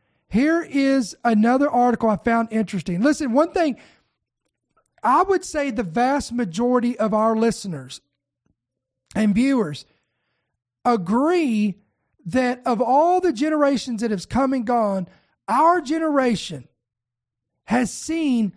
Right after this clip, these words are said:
so much Bible prophecy unfolding. We are seeing such increase of the birth pangs of the Messiah. We have, guys, if you don't agree with that, I, then you probably are one of those who've had your head buried in the sand.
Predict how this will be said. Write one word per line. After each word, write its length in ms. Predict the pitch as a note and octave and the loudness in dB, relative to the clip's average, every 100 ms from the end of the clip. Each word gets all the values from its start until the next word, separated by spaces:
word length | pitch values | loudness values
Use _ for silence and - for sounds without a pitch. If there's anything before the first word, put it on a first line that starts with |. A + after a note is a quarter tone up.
| _ | _
so 520 | - - D4 D4+ E4+ | -16 -8 -2 0 0
much 440 | D#4+ C#4+ C#4 G#3+ F#3+ | 0 0 0 -4 -2
Bible 400 | B3 C#4 C4+ A3 | 0 0 -2 -6
prophecy 720 | - C4+ B3+ B3+ G3+ A#3+ - | -2 0 0 -4 -8 -8 -6
unfolding. 800 | A#3+ A#3+ A3 - A#3 G#3 C#3+ B2+ _ _ _ _ - | -2 -2 -2 0 0 0 -6 -18 _ _ _ _ -14
We 460 | - A#3+ D#4+ D#4+ C4+ - | -2 0 2 0 -2 -4
are 160 | B3 A3+ | -2 -2
seeing 540 | - D4+ D#4 D4+ D4 - | -4 -6 -2 -4 -6 -12
such 400 | - - D#4 D#4 - | -10 -4 -4 -6 -8
increase 680 | D4+ D#4+ B3 B3 A#3+ A3 - | -4 -4 -4 -4 -2 -2 -4
of 280 | - A#3+ F#3+ | -4 -4 -2
the 80 | F#3+ | -2
birth 320 | B3 B3 - | 0 0 -2
pangs 320 | A3 G#3+ F3+ | -2 -2 -4
of 80 | G3+ | -4
the 80 | G3+ | -4
Messiah. 420 | F#3+ A#3 G3+ F3+ | -4 -4 -4 -2
We 160 | C#4+ | 0
have, 300 | G#3+ C4 E4 D#4+ C#4 | 0 0 -2 -4 -6
guys, 280 | G3 D4+ D#4 | -2 -2 -2
if 160 | C#4+ F#3+ | -4 -2
you 100 | E4+ | 0
don't 160 | F#4+ | 0
agree 300 | D#4+ G#3 D4 | -2 -2 -2
with 160 | D4+ D4 | -2 0
that, 280 | C#4+ C#4+ - | 0 0 0
I, 180 | A3+ F3 - _ _ _ | -2 -4 -12 _ _ _
then 220 | C4+ B3+ | -2 0
you 180 | B3 E4+ | 2 0
probably 840 | E4+ D#4 D#4 D#4 C4 B3 B3 A3+ - _ _ _ _ - | 2 2 2 2 0 0 0 -2 -6 _ _ _ _ 0
are 160 | B3+ | 2
one 220 | B3 C#4+ | 2 0
of 80 | C#4 | 0
those 260 | C4 B3+ - | 2 0 0
who've 140 | B3 | -2
had 260 | F#3+ B3 F#3+ | 0 0 0
your 160 | A#3+ | 0
head 400 | F3 A3+ D4+ C4 | 0 0 -2 -2
buried 320 | B3 A#3+ A#3 G#3 | 2 2 2 0
in 120 | G#3+ | -2
the 80 | G3+ | -2
sand. 480 | - D#4 B3 C3+ | -4 -4 -6 -8